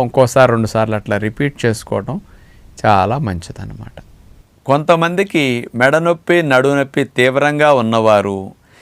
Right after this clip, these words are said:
ఇట్లా చేతులు, ఆ, సగం యాంగిల్ లాగా వచ్చేటట్టు పెట్టి ఆపలేనప్పుడు చేతులను కాస్త స్ట్రైట్గా పెట్టి భుజంగాసన చేస్తే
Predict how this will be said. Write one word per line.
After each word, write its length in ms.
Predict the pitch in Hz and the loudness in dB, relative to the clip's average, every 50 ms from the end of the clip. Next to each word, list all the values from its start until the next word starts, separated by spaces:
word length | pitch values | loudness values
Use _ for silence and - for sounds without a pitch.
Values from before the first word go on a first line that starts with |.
| - _ _ _ | -20 _ _ _
ఇట్లా 220 | _ - 143 135 120 - - - | _ 0 0 0 0 0 0 0
చేతులు, 600 | 165 185 180 - 202 180 175 151 135 131 131 160 - - _ _ _ _ _ _ _ - | 0 2 2 0 0 2 2 2 0 0 -2 -6 -10 -14 _ _ _ _ _ _ _ -18
ఆ, 160 | 131 110 - - - - | -14 -12 -12 -12 -14 -14
సగం 340 | - - 139 139 135 - - - _ - | -2 2 2 2 2 0 -4 -6 _ 2
యాంగిల్ 400 | 139 151 165 185 190 180 180 170 170 | 2 4 4 2 2 2 2 4 4
లాగా 160 | 165 165 160 | 4 4 4
వచ్చేటట్టు 420 | 156 139 - 156 156 135 135 - | 2 2 0 0 -2 -2 -4 -6
పెట్టి 300 | - - 139 131 - - - - - | -4 -4 -4 -2 -4 -8 -8 0 2
ఆపలేనప్పుడు 960 | 117 123 131 135 - 156 151 147 139 135 127 - - 117 110 107 104 104 107 - _ _ _ - 156 | 2 4 4 2 2 2 2 2 2 0 -2 -2 -2 -2 -2 -2 -4 -6 -10 -14 _ _ _ 0 2
చేతులను 380 | 170 185 185 - 196 175 170 | 2 2 2 0 -2 -2 0
కాస్త 300 | 160 160 151 - - 160 | 0 0 -2 0 -2 -4
స్ట్రైట్గా 640 | 139 - - _ - 139 151 165 170 185 190 196 180 | -4 -4 -6 _ 0 0 2 2 0 0 2 2 2
పెట్టి 220 | 165 170 165 - | 2 2 -2 -2
భుజంగాసన 720 | 160 123 123 117 120 139 139 135 131 131 127 - - 123 117 | -2 0 -2 0 0 -2 -2 0 0 0 0 0 -2 -4 -4
చేస్తే 520 | 110 110 110 101 - - 107 101 98 101 | -2 -2 -2 -4 -4 -6 -6 -4 -6 -6